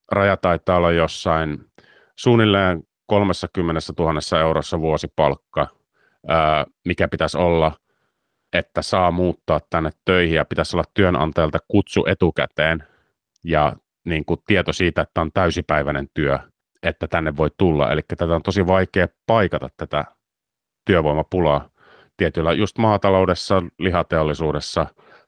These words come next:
Esimerkiksi kuljettajien parissa tämä kuljettajakriisi on osakseen siitä, että puhutaan, että viidentoista ja kahdenkymmenentuhannen välillä on se arvio, kuinka moni niin kuin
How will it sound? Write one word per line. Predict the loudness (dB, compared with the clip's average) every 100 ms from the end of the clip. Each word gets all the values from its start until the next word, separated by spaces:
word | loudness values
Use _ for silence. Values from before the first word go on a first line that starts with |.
| -4
Esimerkiksi | -2 0 -2 -2 -6 -4
kuljettajien | 2 4 2 2 2 2 2
parissa | 2 0 -2 -4
tämä | -2 -2
kuljettajakriisi | 0 0 0 -2 -2 0 -2 0
on | 0
osakseen | 0 -2 -4 -6 -6
siitä, | -8 -6 -6
että | -4 -4 -4 -8 _ _ _
puhutaan, | -4 0 0
että | -2 -4 0
viidentoista | 2 2 0 2 0 0 -2 0
ja | 0 0
kahdenkymmenentuhannen | -2 0 -4 -4 -2 -2 -2 -4 -6 -6 -4 -6 -2
välillä | 0 2 0
on | -2
se | 0
arvio, | 0 2 0 0 0
kuinka | -2 -2 0
moni | 0 0
niin | -2
kuin | -4